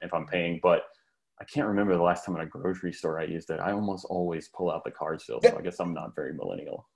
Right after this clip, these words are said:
Speaker 2: That is amazing. The guy who just gave us a, a
Speaker 1: I know.
Speaker 2: history lesson on order management
Speaker 1: I know.
Speaker 2: systems and
Speaker 1: I know.
Speaker 2: microservices and, <laughs> and design is pulling out the credit card. Yeah, it's, you're not the only one that's ever answered that that way. That's why we do this. It's fun to see the trends.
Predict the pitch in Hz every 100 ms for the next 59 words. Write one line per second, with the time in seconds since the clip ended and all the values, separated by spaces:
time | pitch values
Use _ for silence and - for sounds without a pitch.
0 | _ - - 359 330 285 302 277 240 196
1 | 202 220 226 214 214 - 202 202 196 -
2 | 196 196 190 - - - 170 262 240 202
3 | 185 185 190 185 185 214 233 220 180 196
4 | 175 196 98 104 101 202 202 98 175 -
5 | - 202 196 180 190 190 190 185 185 170
6 | 156 - - - 311 302 311 - - 165
7 | - 170 170 160 - - - - - -
8 | 151 160 160 165 139 135 131 120 123 143
9 | 175 - - 147 - 147 156 185 180 202
10 | 190 175 143 135 131 139 131 135 131 131
11 | 127 127 120 127 123 123 123 120 120 135
12 | 131 131 127 123 98 113 - 123 123 120
13 | 123 113 135 113